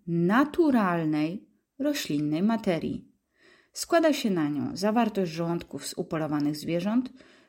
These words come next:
przypadkowe nasiona i trawy, gnijąca i atrakcyjna zapachowo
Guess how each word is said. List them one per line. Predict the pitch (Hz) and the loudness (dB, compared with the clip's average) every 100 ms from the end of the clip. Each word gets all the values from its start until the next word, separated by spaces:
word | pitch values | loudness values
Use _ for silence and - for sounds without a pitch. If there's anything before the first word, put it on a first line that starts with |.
| _ | _
przypadkowe | - 320 277 262 - 190 165 | -4 -2 0 -2 -2 -2 0
nasiona | 156 143 185 170 156 | -2 -2 -4 -2 -2
i | 151 | -4
trawy, | - 180 190 202 190 185 | -2 0 0 0 -2 -6
gnijąca | 170 185 202 226 277 262 196 | 0 4 6 6 6 4 2
i | 175 | -4
atrakcyjna | 175 175 170 - 233 226 | -4 -8 -10 -4 0 0
zapachowo | 185 170 151 185 185 190 190 | 0 -6 -8 -6 -4 -4 -6